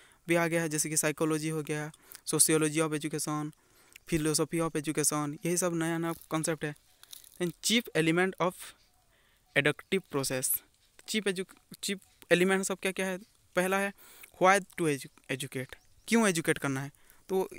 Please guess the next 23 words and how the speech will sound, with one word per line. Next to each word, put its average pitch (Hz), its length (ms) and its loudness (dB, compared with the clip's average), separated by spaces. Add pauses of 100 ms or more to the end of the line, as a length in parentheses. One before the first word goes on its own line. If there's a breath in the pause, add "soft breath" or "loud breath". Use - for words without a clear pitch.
(140)
वो 180 160 0
कहाँ 208 220 -2
से 214 80 -2
पता 208 200 -2
चलेगा? 202 260 0
जब 180 240 0
हम 185 140 -4 (140)
उसका 165 240 4
aim 185 260 2
and 190 200 0
developing 160 460 -2 (520 loud breath)
institution 175 460 2
देखेंगे, 175 360 0 (1040)
तब 196 100 8
पता 190 220 0
चलेगा 185 300 0
कि 262 180 0 (160)
why 160 160 6
the 175 200 4
education। 135 460 -4
Then 180 220 0 (400 soft breath)
whom 233 280 6 (1700)
educate, 139 420 0